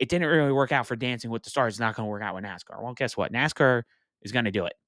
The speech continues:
You know, it's not like the N F L. Like, the N F L was like, "Listen, we're, we're doing this Thursday night deal with Amazon Prime. We could care less whether, y-, you know, the people out there can afford it or not. We're, we're doing it, you know, 'cause we're gonna get paid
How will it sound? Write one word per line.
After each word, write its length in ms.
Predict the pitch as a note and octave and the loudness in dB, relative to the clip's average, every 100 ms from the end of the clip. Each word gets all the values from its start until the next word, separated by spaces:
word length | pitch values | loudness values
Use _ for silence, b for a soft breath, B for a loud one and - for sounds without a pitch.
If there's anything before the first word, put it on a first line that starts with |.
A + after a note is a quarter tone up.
| _ b b b _ | _ b b b _
You 120 | B2 | -2
know, 80 | A#2 | 0
it's 100 | A#2 | 2
not 120 | E3 | 4
like 120 | F#3 E3+ | 4 4
the 120 | E3 | 4
N 100 | E3 | 4
F 100 | - | 6
L. 140 | D#3 | 6
Like, 120 | A#2+ | 4
the 100 | A2+ | 0
N 100 | D#3+ A#3 | 0 0
F 180 | A3 | 0
L 440 | F3+ E3 C3 A#2+ A2 _ _ _ _ _ _ _ _ _ | 2 4 4 0 -4 _ _ _ _ _ _ _ _ _
was 140 | C3 C3+ | -2 2
like, 200 | C3 C#3 | 2 4
"Listen, 320 | C3 - F#2 _ | 2 0 -12 _
we're, 340 | C3 A#2 D#3+ F3+ | -4 4 4 4
we're 200 | C3 D#3 | 2 2
doing 260 | E3 E3+ | 2 2
this 180 | D#3 C#3+ - - | 2 0 -2 2
Thursday 280 | D3 C#3 | 2 2
night 200 | C3+ C3+ | -2 -2
deal 200 | A#2+ B2+ | 0 0
with 140 | A#2+ A2+ | 0 0
Amazon 420 | B2 B2 A#2 A2+ | -2 0 2 0
Prime. 360 | - A#2+ A2 G2+ b b b | 2 2 2 0 b b b
We 80 | C#3+ | -4
could 140 | D3 | -4
care 220 | D3 D3 C3 | 0 2 2
less 200 | C3 - | 0 0
whether, 200 | A#2+ A#2 | -2 -2
y-, 100 | A#2 | -6
you 260 | - - B2+ | -10 -2 2
know, 160 | A2+ | 4
the 160 | G#2 D3+ | 2 -2
people 300 | - B2+ B2+ | -4 -4 -2
out 120 | A#2 | -4
there 120 | A#2 G#2+ | -4 -8
can 140 | A#2 | -10
afford 320 | G#2 B2 A#2 | -10 -8 -6
it 100 | G#2 | -6
or 80 | G#2 | -6
not. 220 | G2+ G2 - _ _ _ _ - | -8 -10 -16 _ _ _ _ 2
We're, 180 | B2+ | 2
we're 160 | - C#3+ | 6 2
doing 320 | C3 B2 G2 | 4 -2 -2
it, 140 | F2+ - | -8 -10
you 100 | A#2 | -8
know, 140 | A2 | -8
'cause 180 | G#2 A2+ | -4 2
we're 140 | C3+ | 4
gonna 160 | D3 D3 | 4 2
get 160 | C3 - | 0 -2
paid 420 | B2+ A#2+ A2+ | -4 -4 -4